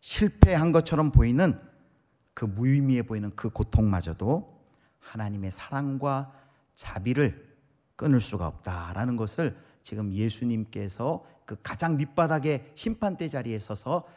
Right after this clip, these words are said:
그 복된 소식을 전하면서 그것을 우리에게 보여주고 있는 것입니다. 여러분, 하나님의, 예수 그님께서 보여주시고자 했던 그 하나님의 비밀, 그 비밀이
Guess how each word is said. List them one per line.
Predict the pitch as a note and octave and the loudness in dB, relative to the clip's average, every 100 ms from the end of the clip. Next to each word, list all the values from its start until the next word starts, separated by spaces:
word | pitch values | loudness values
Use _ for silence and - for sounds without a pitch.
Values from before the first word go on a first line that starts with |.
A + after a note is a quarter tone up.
| _ - | _ -8
그 | - | -6
복된 | B2+ - D3 C3+ | -4 -2 0 0
소식을 | B2+ A2+ G2+ G#2+ G#2+ - - | -2 -8 -4 -2 -2 -6 -20
전하면서 | - A2+ A2 G2 F2+ F2 A2 | -6 0 2 2 -2 -8 -12
그것을 | - C#3 C3+ F3 F3+ - - | -4 -2 0 -2 -6 -12 -6
우리에게 | A#2+ A2 F#2+ G2 | 2 4 4 8
보여주고 | - G2+ F#2+ F2+ F2+ F2 - - | 8 8 0 -4 -4 -6 -10 -8
있는 | A#2 G#2+ G2+ | 0 2 2
것입니다. | E2+ - - - _ _ _ _ _ _ _ _ - - - - _ _ _ _ _ _ _ - | -2 -10 -14 -20 _ _ _ _ _ _ _ _ -20 -20 -20 -20 _ _ _ _ _ _ _ 2
여러분, | D#3+ E3 E3 - - _ | 4 6 6 4 -4 _
하나님의, | - - G3+ G3+ G3 F#3+ F#3 F3 E3+ - - | -20 -8 -2 0 0 -2 -4 -2 -4 -6 -2
예수 | C#3 D3+ F#3+ | 0 0 0
그님께서 | F3+ F3+ F3 F3 - D#3+ D3 D#3 | 0 0 0 -2 -2 -2 -2 -4
보여주시고자 | - C3+ C#3+ C3 B2+ C3 B2+ A#2+ | 0 2 2 0 -6 -6 -6 -4
했던 | A#2+ A#2 A#2 G#2+ | -6 -6 -8 -6
그 | A2+ A2 G#2+ | -6 -6 -8
하나님의 | - - D3 C3+ B2+ A#2 A2+ G#2+ G#2 _ | -16 -12 -8 -4 -4 -4 -6 -6 -10 _
비밀, | - C#3 B2 F2 - - _ _ - | 0 2 2 0 -12 -20 _ _ -20
그 | G2+ | -12
비밀이 | - C3+ B2 F#2+ F#2 D#3 | 0 2 2 0 -10 -12